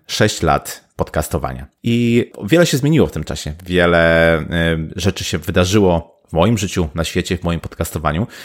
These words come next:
O tyle jedno się nie zmieniło. Nie zmieniła się pogoda. Pamiętam, kiedy nagrywałem pierwszy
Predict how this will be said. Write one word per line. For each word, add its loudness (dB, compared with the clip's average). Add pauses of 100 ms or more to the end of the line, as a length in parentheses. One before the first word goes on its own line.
(140)
O -2
tyle 4 (240)
jedno 4
się -4
nie 0
zmieniło. -4 (580)
Nie 2
zmieniła 2
się 0
pogoda. 0 (320)
Pamiętam, 0
kiedy 4
nagrywałem 2
pierwszy 0